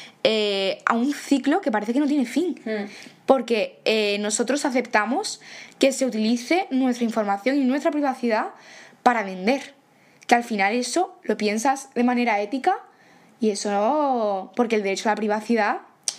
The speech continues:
Speaker 2: Pero esto es lo que comentaban, ¿no? Cuando tú no tienes que pagar por una aplicación o por ver alguna información es porque el producto eres tú.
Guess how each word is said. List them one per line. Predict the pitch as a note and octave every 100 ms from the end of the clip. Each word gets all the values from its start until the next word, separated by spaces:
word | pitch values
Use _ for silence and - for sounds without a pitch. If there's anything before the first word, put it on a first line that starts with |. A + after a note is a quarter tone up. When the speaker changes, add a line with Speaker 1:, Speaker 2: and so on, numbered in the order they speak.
| - D4
Speaker 2:
Pero | - A3+
esto | A3+ A#3+
es |
lo | B3 A#3+
que | A#3+
comentaban, | A#3+ A3 G#3+ G#3+ A3 A3+ A3
¿no? | A3+
Cuando | B3 A3+ A3 G#3
tú | A3+ A3+
no | A#3+ B3
tienes | B3 B3+
que | B3+
pagar | B3 A3 A3+ A3+
por | A3+ A3+
una | A3+ A3
aplicación | A3 A3 G#3+ G#3 A3+ G#3+
o | G3+ F#3
por | G3+ G3
ver | G3+ G#3
alguna | G#3 G#3+ G#3+
información | G#3+ - G#3 G#3+ G#3+ A#3
es | A3+
porque | - G#3+ G#3+
el | G3+
producto | G3 G3 G3+ -
eres | G3 G#3
tú. | - G3+